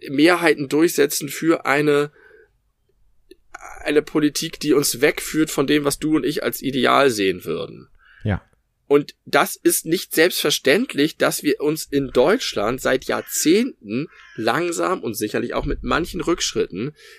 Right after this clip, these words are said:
Speaker 1: in eine Richtung bewegen, die die Gesellschaft toleranter, offener, äh, vielfältiger, diverser machen.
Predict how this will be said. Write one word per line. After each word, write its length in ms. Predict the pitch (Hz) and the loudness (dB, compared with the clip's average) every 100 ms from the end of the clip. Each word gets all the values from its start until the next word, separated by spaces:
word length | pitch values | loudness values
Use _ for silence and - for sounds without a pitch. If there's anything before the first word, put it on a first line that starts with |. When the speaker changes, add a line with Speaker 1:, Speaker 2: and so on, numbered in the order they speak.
| - | -8
Speaker 1:
in 140 | 135 | -4
eine 340 | - 131 143 123 | -2 0 0 2
Richtung 560 | 139 180 - 170 175 | 2 0 0 0 0
bewegen, 540 | 139 123 127 135 156 139 | -4 -2 0 0 -2 -4
die 140 | 135 | -4
die 100 | 127 | -2
Gesellschaft 560 | 123 120 123 127 113 - | -2 0 0 0 -4 -6
toleranter, 720 | 113 110 117 151 165 151 151 - _ - | -6 -4 -2 -2 -2 -6 -6 -12 _ -2
offener, 720 | 139 147 147 135 131 131 135 _ - _ _ | 0 0 -2 0 2 2 0 _ -20 _ _
äh, 380 | 123 120 113 85 | -2 0 0 -2
vielfältiger, 800 | - 156 165 147 139 131 123 127 | -4 -2 0 4 4 4 0 0
diverser 580 | 123 117 120 123 110 82 | 0 2 2 2 0 -4
machen. 360 | 71 - - | -6 -10 -16